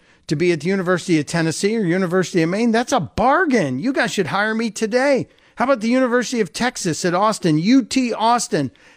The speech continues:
has a vice president for diversity and engagement. That guy pulls in three hundred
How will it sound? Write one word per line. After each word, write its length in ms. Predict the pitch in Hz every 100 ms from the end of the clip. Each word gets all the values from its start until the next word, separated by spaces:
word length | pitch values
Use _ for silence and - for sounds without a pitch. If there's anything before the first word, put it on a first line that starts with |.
| -
has 220 | 208 185
a 140 | 180
vice 500 | 151 139 208 247 214
president 680 | - - 226 202 190 165 165
for 220 | 160 180
diversity 840 | 156 151 160 226 220 226 214 214 -
and 160 | 180
engagement. 920 | 190 170 139 185 185 135 135 120 98 - _ _ _ _ _ _ - - _ _ _ _
That 300 | 180 247 -
guy 240 | 196 196
pulls 360 | - 214 208 160
in 140 | 190
three 640 | 170 - 208 220 226 220 -
hundred 720 | - 190 196 165 160 156